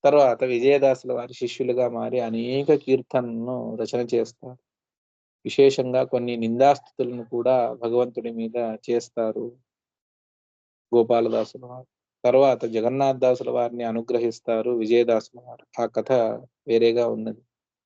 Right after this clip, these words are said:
కానీ వారికి దాసదీక్షను ఇచ్చిన తర్వాత చూస్తారు, వారికి అల్పాయుష్షు ఉంటుంది. అప్పుడు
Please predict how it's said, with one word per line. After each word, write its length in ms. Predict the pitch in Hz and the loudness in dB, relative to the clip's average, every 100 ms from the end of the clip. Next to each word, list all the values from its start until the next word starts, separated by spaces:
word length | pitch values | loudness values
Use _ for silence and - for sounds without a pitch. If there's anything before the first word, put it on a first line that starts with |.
| _ _ _ _ | _ _ _ _
కానీ 240 | 131 131 147 | 0 2 2
వారికి 320 | 139 131 131 | 2 2 0
దాసదీక్షను 680 | 113 117 120 139 139 - 135 | 2 2 2 0 0 -2 -8
ఇచ్చిన 300 | 117 - 156 | -6 -6 0
తర్వాత 360 | 147 143 139 139 | 2 4 4 0
చూస్తారు, 680 | - 135 135 - 131 123 | 0 0 0 2 0 2
వారికి 800 | 139 131 120 117 143 123 113 120 _ _ _ _ _ _ _ _ _ _ _ _ _ _ _ _ - | 2 2 0 -4 -2 0 0 -6 _ _ _ _ _ _ _ _ _ _ _ _ _ _ _ _ 2
అల్పాయుష్షు 640 | 135 135 143 131 120 - | 4 6 6 6 2 -2
ఉంటుంది. 500 | 131 113 113 104 113 _ _ _ _ _ _ _ _ _ _ _ - | -2 -2 -10 -12 -18 _ _ _ _ _ _ _ _ _ _ _ -10
అప్పుడు 720 | 117 127 139 113 110 185 | -6 0 2 2 0 -8